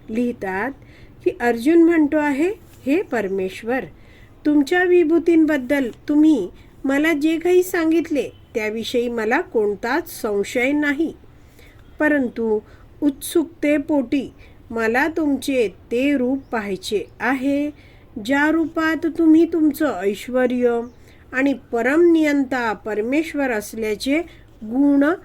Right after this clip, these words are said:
प्रदर्शित करीत असता." तर तुमचं सगळं ऐश्वर्य असलेलं, परमनियंता तुम्ही आहात, परमेश्वर आहात,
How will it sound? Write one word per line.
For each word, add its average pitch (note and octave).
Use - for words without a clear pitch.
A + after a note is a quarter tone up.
प्रदर्शित G#3+
करीत G#3
असता." F#3
तर C4+
तुमचं C#4
सगळं B3+
ऐश्वर्य C4
असलेलं, A3+
परमनियंता B3+
तुम्ही C4
आहात, A#3+
परमेश्वर C#4
आहात, A#3+